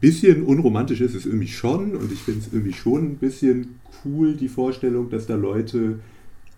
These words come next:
das vermitteln wollen, was sie auch in einer gewissen Weise fühlen, aber es ist jetzt, äh, kommt halt auf die Art der Musik an. Wenn ich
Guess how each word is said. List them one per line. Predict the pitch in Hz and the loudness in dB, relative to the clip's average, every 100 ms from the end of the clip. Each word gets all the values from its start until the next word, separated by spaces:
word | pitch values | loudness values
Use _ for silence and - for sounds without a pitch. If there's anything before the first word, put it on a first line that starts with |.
| - - | -16 -4
das | 110 110 - - - | -4 -4 -10 -16 -10
vermitteln | 120 104 127 - 123 110 | -4 0 0 2 2 2
wollen, | 101 104 107 | -2 -2 -2
was | 95 95 | -2 -6
sie | 107 | -8
auch | 104 95 104 | -4 -6 -6
in | |
einer | 92 | -8
gewissen | 90 87 101 120 | -6 -6 -4 -4
Weise | 90 90 92 | -4 -6 -8
fühlen, | - - 123 170 165 165 | -12 -10 0 2 4 2
aber | - 98 101 | -2 -6 -8
es | 98 | -8
ist | 110 113 | -8 -6
jetzt, | 98 - - | -6 -8 -16
äh, | 98 104 | -14 -8
kommt | 113 113 | -6 -4
halt | 107 | -4
auf | 104 110 | -4 -6
die | 113 | -4
Art | 104 113 | -2 0
der | 110 | 0
Musik | 101 98 - - | 0 -4 -8 -8
an. | 92 90 | -8 -6
Wenn | 92 | -8
ich | 104 | -8